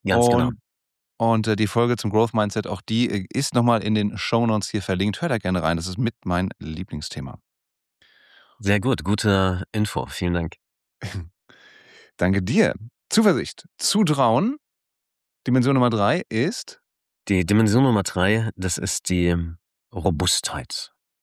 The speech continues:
Speaker 2: Hm.
Speaker 1: Und man könnte es auch mit, ja, Resilienz übersetzen.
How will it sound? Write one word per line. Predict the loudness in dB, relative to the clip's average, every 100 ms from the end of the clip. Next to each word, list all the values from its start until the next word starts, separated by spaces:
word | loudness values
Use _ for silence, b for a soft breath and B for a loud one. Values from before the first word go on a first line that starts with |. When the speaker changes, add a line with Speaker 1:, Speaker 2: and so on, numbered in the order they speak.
| _ -18
Speaker 2:
Hm. | -18 -18 _ _ _ _
Speaker 1:
Und | -4
man | -2
könnte | 0 0 0
es | 0
auch | 0 0
mit, | 0 -2 -4 -8 -8
ja, | -6 -6
Resilienz | -4 -2 0 2 2 0 -2
übersetzen. | -2 0 2 0 -2 0 0